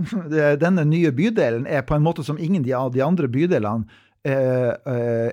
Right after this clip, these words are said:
er i Oslo, så er denne bydelen spesifikt laget for å være en attraksjon.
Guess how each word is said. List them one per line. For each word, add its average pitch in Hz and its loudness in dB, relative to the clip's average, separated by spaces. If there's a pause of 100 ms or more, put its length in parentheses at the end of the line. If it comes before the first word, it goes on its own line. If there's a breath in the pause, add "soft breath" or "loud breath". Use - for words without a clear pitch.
(140)
er 170 4
i 123 0
Oslo, 160 0
så 165 -4
er 151 0
denne 170 2
bydelen 127 -2
spesifikt - -6
laget 151 2
for 131 -4
å 131 0
være 120 -4 (120)
en 170 0
attraksjon. 240 -2